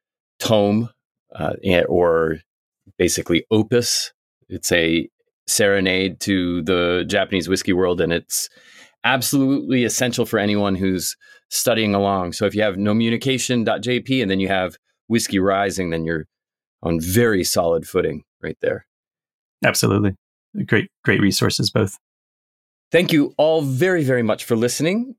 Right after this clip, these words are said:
Speaker 1: We are very glad to be back for season two of Japan Distilled. And if you enjoyed season one, then please take a moment to rate and review the podcast wherever you happen to listen. And of course, please tell your friends who might be interested, because that just helps us to get the word out about these amazing spirits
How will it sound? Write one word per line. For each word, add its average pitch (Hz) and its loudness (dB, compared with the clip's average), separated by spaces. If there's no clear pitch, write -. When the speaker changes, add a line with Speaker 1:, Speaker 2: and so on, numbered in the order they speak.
Speaker 1:
We 131 2
are 123 0
very 123 0
glad 135 0
to 120 -4
be 123 0
back 120 -2
for 120 0
season 120 0
two 131 0
of 117 -2
Japan 117 -2
Distilled. 107 -2
And 107 2
if 104 -2
you 147 2
enjoyed 165 0
season 226 0
one, 202 -2
then 120 2
please 147 0
take - 0
a 170 0
moment 120 0
to 110 0
rate 110 0
and 113 0
review 101 2
the 92 0
podcast 98 0
wherever 98 0
you 95 2
happen 98 -2
to 90 0
listen. 87 -2
And 90 -2
of 87 -2
course, 131 2
please 113 2
tell 95 2
your 92 2
friends 107 -2
who 104 2
might 104 2
be 104 0
interested, 101 -2
because 92 -2
that 92 2
just 98 0
helps - -2
us 92 0
to 92 0
get 90 -2
the 101 2
word 92 0
out 87 0
about 82 -2
these 90 -6
amazing 82 -2
spirits - -2